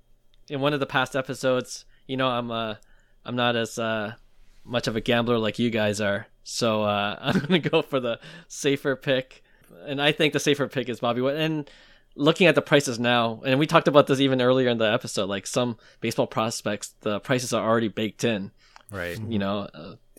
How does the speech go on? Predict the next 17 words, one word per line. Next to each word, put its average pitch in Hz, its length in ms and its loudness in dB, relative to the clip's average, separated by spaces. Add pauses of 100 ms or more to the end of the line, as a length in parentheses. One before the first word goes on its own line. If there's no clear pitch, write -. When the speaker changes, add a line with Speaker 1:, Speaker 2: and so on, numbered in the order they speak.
(160)
Speaker 1:
and 107 320 -4
they're 113 160 2
both 123 240 2
top - 240 0
tier 110 160 -2
prospects. 117 560 -2 (140)
But 120 320 2 (760)
if 123 120 -4
you 143 80 6
look 131 180 4
at 131 120 0
them 131 120 2
comparatively, 107 880 0
like, 101 360 -4
the 104 80 -4
prices 113 400 -4
are 101 240 -2